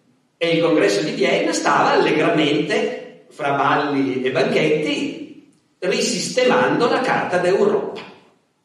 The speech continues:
Partecipavano anche i francesi, perché essendo tornato il re Borbone in Francia, eh, e ufficialmente tutte quelle guerre si erano fatte anche per riportare i Borboni sul trono, non solo per impedire alla Francia di diventare la più grande potenza del mondo, e la verità è quella,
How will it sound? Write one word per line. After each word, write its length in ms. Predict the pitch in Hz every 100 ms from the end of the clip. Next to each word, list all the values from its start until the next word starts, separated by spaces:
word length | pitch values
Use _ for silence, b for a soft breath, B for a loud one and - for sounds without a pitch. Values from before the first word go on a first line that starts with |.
| _ _ _ _ _ _
Partecipavano 640 | - 196 214 220 220 202 196
anche 180 | 214 214
i 40 |
francesi, 520 | 185 - 523 - -
perché 220 | - -
essendo 340 | 151 - 185 175
tornato 720 | 156 160 170 160 143 - -
il 100 | 160
re 160 | 156 175
Borbone 460 | 170 165 190 175 -
in 100 | -
Francia, 760 | 156 147 151 151 - 202 - - -
eh, 440 | - 240 156 -
e 80 | 175
ufficialmente 920 | 165 165 165 190 196 190 202 202 -
tutte 300 | - - 190
quelle 240 | 165 156
guerre 320 | 156 175 185 -
si 120 | 165
erano 180 | 160 151
fatte 260 | 156 156
anche 280 | 156 151 -
per 180 | 165 143
riportare 500 | 135 143 139 151 147
i 40 |
Borboni 360 | 139 135 143 147
sul 220 | 139 120
trono, 680 | - 185 180 - - - -
non 260 | 156 180 151
solo 480 | - 160 - 139 135
per 140 | 135
impedire 500 | 135 135 131 135 135
alla 200 | 123 123
Francia 420 | 123 123 127 123
di 120 | 113
diventare 440 | 113 113 110 117 113
la 80 | 110
più 120 | 117
grande 300 | 113 110 107
potenza 420 | 107 107 101 -
del 140 | 107
mondo, 680 | - 131 - - - - - -
e 60 |
la 80 | 95
verità 320 | 90 90 90
è 80 | -
quella, 420 | 170 160 - -